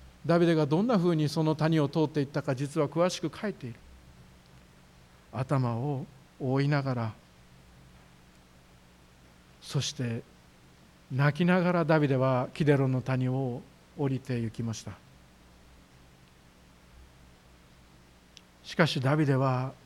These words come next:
その時のことを思い出しながら歌うのであります。「しかし私は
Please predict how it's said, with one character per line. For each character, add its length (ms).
そ 180
の 100
時 240
の 120
こ 100
と 140
を 20
思 180
い 40
出 120
し 140
な 80
が 120
ら 100
歌 260
う 80
の 140
で 100
あ 80
り 80
ま 140
す。 120
「し 100
か 140
し 240
私 320
は 240